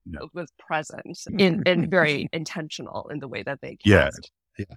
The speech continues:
Speaker 2: People who do not look like they would, they don't even look multi-ethnic. Sorry,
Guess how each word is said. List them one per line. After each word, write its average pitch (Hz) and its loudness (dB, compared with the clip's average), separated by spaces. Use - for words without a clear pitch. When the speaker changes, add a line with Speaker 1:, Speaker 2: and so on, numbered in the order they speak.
Speaker 2:
People 254 2
who 294 8
do 226 6
not 208 10
look 185 -2
like 165 4
they 151 -6
would, 143 -10
they 180 -6
don't 214 -4
even 180 -6
look 151 -8
multi-ethnic. - -4
Sorry, 170 -4